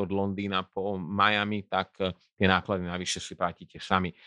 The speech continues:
Proste nikto nemôže za to, že je zlé počasie a hustá hmla, bezpečnosť je prvorada, lietadlo neodletí a ostávate tri dni navyše v cieľovej destinácii a to, ide to samozrejme v takýchto prípadoch na vaše náklady.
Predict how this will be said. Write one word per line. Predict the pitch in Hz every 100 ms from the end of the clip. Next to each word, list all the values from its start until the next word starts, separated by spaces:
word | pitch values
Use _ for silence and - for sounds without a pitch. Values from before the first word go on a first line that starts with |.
| -
Proste | _ 85 - 95
nikto | 90 98
nemôže | 92 90 92
za | 85 87
to, | - 104 90
že | 90
je | 87 87 90
zlé | 90 87
počasie | 95 92 98 - 120 120
a | 98 90
hustá | 101 - 98 85
hmla, | 98 113 101
bezpečnosť | 95 - - 92 85
je |
prvorada, | 80 113 117 110 110 101 - - _
lietadlo | 98 98 98 90
neodletí | 101 117 113 110 - 113 104 _ _ _
a | - 90 90 87
ostávate | 98 - 90 87 90
tri | 92
dni | 90 92
navyše | 87 92 - 90
v | -
cieľovej | 90 87 87
destinácii | 85 - 98 87 87 - 87 85 -
a | - 87 87
to, | -
ide | - 101 98
to | -
samozrejme | 98 92 95 92
v | -
takýchto | 110 - 104 107
prípadoch | 95 92 92 90
na | 95
vaše | 90 98 107
náklady. | 92 92 92 87